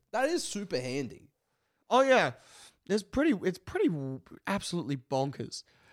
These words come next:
Speaker 1: Well, it's like noises are the only thing that, like, communicate real fucking anyway, because in-, how many times have you spoken to someone that also speaks English and you're like, "You and I don't speak the same language"?
Speaker 2: Yes. Oh, that happens.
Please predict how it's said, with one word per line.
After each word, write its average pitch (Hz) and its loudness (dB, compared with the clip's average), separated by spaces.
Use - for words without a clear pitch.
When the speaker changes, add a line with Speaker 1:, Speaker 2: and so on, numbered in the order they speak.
Speaker 1:
Well, 403 -6
it's 233 -4
like 226 0
noises 254 -2
are 160 -4
the 160 0
only 156 0
thing 147 -6
that, 139 0
like, 127 -4
communicate 135 -4
real 127 -6
fucking 135 -6
anyway, 117 -4
because 120 -10
in-, 190 -6
how 196 -6
many 294 -6
times 165 -8
have 127 -8
you 123 -8
spoken 123 -6
to 117 -10
someone 117 -6
that 113 -4
also 113 -10
speaks - -10
English 131 -10
and 127 -8
you're 131 -2
like, 120 -2
"You 165 -2
and 160 0
I 120 0
don't 120 -4
speak - -8
the 104 -12
same 98 -8
language"? - -12
Speaker 2:
Yes. - 0
Oh, 185 10
that 180 6
happens. 165 2